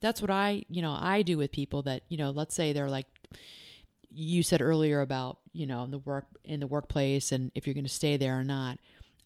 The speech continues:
I look at like an umbrella, I put, I raise the umbrella over you, and the umbrella is your whole life. Where do you want, in the big picture,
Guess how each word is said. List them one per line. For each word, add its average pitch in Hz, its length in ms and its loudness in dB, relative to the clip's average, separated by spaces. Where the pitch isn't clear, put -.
I 202 160 6
look 214 220 6
at 165 100 2
like 151 200 0
an 147 80 0
umbrella, 143 440 2
I 139 40 -2
put, - 160 -2
I 135 280 0
raise 156 420 4
the 151 120 2
umbrella 151 440 4
over 127 260 0
you, 110 300 -4
and 156 80 -4
the 165 80 2
umbrella 180 400 6
is 139 180 2
your 135 100 4
whole 226 720 10
life. 147 540 0
Where 226 320 8
do 233 60 4
you 226 180 4
want, 190 260 2
in 214 220 4
the 208 80 4
big 214 240 6
picture, 165 500 0